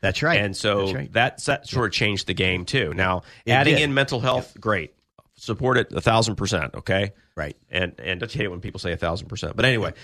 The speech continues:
Speaker 2: so I, I totally support that. But then they were having folks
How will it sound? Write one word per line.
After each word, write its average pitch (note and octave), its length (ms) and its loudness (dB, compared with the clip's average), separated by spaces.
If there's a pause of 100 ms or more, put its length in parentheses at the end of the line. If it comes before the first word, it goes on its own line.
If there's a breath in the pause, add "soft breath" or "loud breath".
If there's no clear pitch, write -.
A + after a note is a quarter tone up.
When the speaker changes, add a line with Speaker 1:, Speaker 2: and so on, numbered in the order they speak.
(160 loud breath)
Speaker 2:
so A2 300 2
I, E2+ 160 -2 (140)
I - 40 -2
totally D3 320 -2
support - 380 -4
that. F#2+ 240 0 (180 loud breath)
But A2 140 -2
then C#3+ 320 2 (200 soft breath)
they A#2 140 2
were A2 300 0
having B2 420 0
folks - 540 -4